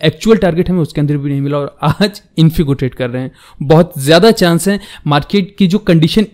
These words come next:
इस वक्त की चल रही है, अगर आज भी मार्केट साइडवे हो जाती तो कुछ भी हमको इसके अंदर, लाइक, बोल सकते हैं कि शॉक नहीं लगेगा <laughs> क्योंकि मार्केट ही सही नहीं, पूरे वीक में सिर्फ एक दिन हमें ट्रेड करने को मिला था,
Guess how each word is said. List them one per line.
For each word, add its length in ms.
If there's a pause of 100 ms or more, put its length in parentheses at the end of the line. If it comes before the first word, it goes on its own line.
इस 220
वक्त 220
की 120
चल 280
रही 160
है, 140 (160)
अगर 200
आज 300
भी 60
मार्केट 320
साइडवे 340
हो 220
जाती 260
तो 280 (100)
कुछ 200
भी 120
हमको 320
इसके 260
अंदर, 300
लाइक, 340
बोल 280
सकते 280
हैं 140
कि 80
शॉक 340
नहीं 160
लगेगा 340 (180)
<laughs> 0 (140)
क्योंकि 580
मार्केट 400
ही 80
सही 160
नहीं, 160
पूरे 260
वीक 220
में 60
सिर्फ 220
एक 200
दिन 120
हमें 160
ट्रेड 180
करने 220
को 120
मिला 220
था, 240